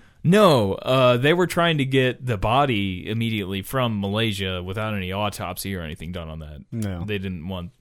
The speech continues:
Speaker 1: them to find out what the cause of death or anything like that was. It's more like, uh, they, they're pretty certain that, uh, Kim Jong-un or, or just the Kim,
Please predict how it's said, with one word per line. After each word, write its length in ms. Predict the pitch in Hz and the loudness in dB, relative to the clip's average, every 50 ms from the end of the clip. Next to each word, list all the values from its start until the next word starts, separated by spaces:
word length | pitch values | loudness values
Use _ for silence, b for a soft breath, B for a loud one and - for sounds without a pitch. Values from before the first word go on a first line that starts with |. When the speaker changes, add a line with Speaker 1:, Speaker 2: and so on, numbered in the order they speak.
| _ _ _ - | _ _ _ -12
Speaker 1:
them 180 | 98 95 95 92 | -10 -10 -8 -10
to 80 | 92 | -10
find 280 | - - 101 95 95 95 | -10 -10 -8 -8 -8 -8
out 140 | 95 87 87 | -8 -8 -10
what 80 | - | -12
the 80 | - - | -12 -12
cause 300 | - - 95 92 92 90 | -10 -10 -8 -8 -8 -10
of 140 | 87 92 104 | -12 -8 -6
death 280 | 104 95 92 - - | -4 -4 -4 -6 -8
or 100 | 90 87 | -8 -8
anything 440 | 87 87 90 98 - 76 76 78 - - - | -8 -10 -10 -10 -10 -12 -12 -14 -16 -14 -12
like 220 | 101 98 95 90 | -10 -10 -8 -8
that 200 | - 101 98 90 | -6 -6 -4 -4
was. 360 | 71 87 87 80 80 - - b b b b b b b b b b b - | -6 -8 -10 -12 -12 -16 -18 b b b b b b b b b b b -2
It's 160 | 123 120 139 | 0 2 4
more 120 | 180 180 | 6 6
like, 280 | 160 151 143 143 143 - | 6 6 4 4 2 0
uh, 520 | - - - - _ - - 143 135 127 120 117 | -6 -16 -20 -20 _ -6 -2 0 0 0 -2 -2
they, 320 | 120 127 123 117 113 113 - - - - - - - | -2 -2 -2 -2 -2 -6 -10 -16 -18 -18 -20 -10 -4
they're 140 | - 131 131 | -2 -2 0
pretty 240 | - - 165 143 | 0 2 2 2
certain 380 | 123 - 139 131 123 - 104 104 | 2 2 0 0 0 0 -2 -2
that, 320 | 101 98 92 90 - - | -2 -2 -4 -6 -6 -6
uh, 400 | 107 98 92 90 87 85 80 76 67 _ _ _ _ _ _ _ _ _ _ _ _ _ _ _ _ _ _ _ _ _ - | -6 -4 -4 -4 -6 -8 -10 -12 -16 _ _ _ _ _ _ _ _ _ _ _ _ _ _ _ _ _ _ _ _ _ -6
Kim 160 | - 135 127 | -4 -2 0
Jong-un 580 | 117 113 104 101 101 101 101 101 95 98 - - - - - | 0 0 0 0 -2 -2 -2 -2 -4 -6 -8 -10 -14 -14 -12
or, 260 | 95 92 87 90 90 - 90 | -10 -10 -10 -10 -12 -12 -12
or 140 | 92 90 | -12 -12
just 320 | 90 90 87 92 92 - - | -12 -12 -12 -12 -14 -12 -12
the 240 | 98 90 85 87 90 | -12 -10 -10 -12 -12
Kim, 400 | - - 107 98 95 90 90 | -10 -8 -8 -6 -6 -8 -10